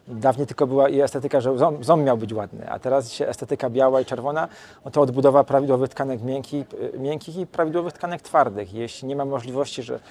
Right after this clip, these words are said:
odbudujemy prawidłowo tkanki miękkie, to wówczas zastępujemy je, e, materiałami protetycznymi, czyli te, najczęściej ceramiką,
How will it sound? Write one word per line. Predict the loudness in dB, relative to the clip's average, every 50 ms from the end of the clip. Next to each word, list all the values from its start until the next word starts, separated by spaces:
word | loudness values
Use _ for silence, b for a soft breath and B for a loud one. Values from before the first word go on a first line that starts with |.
| B B B B B B
odbudujemy | -10 -8 -6 -2 2 4 6 6 6 4 2
prawidłowo | 2 0 0 0 0 0 0 0 0 -2
tkanki | -6 -6 -8 -8 -8 -10 -12 -12 -12 -12 -12 b b b b b -6
miękkie, | -2 -2 -2 -2 -2 0 0 0 2
to | 0 -2
wówczas | -4 -2 -2 -2 -4
zastępujemy | -2 -4 -4 -4 -6 -8 -6 -4 -4 -4 -4 -4 -6
je, | -4 -4 -4 -4 -6 b b b b b b b
e, | -8 -6 -6 -4 -4 -6 -6 -4
materiałami | -4 -4 -2 0 0 0 0 0 -2
protetycznymi, | -4 -4 -4 -4 -4 -4 -6 -6 -8 -10 -10 -10 -12 -14
czyli | -16 -16 -12
te, | -8 -6 -6 -6 -8 -12 _ _ -10
najczęściej | -8 -8 -8 -6 -8 -8 -8 -8 -8 -6
ceramiką, | -4 -4 -4 -2 -4 -4 -8 -8 -10 -12 -12